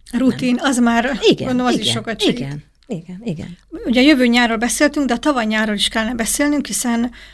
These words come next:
Speaker 1: ö, tavaly augusztus huszadikán egy nagyon magas elismerést kaptál a várostól.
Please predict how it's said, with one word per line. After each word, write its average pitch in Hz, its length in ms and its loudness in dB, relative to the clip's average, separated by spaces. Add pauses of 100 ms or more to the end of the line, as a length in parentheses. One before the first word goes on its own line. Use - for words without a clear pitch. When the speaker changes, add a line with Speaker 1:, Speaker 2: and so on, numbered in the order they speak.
(120)
Speaker 1:
ö, 226 120 -2
tavaly 240 240 2
augusztus 214 340 -2
huszadikán 220 640 -4
egy 220 380 -2
nagyon 214 220 0
magas 202 640 -2
elismerést 226 560 -2
kaptál 226 300 -4
a 220 60 0
várostól. 220 720 -6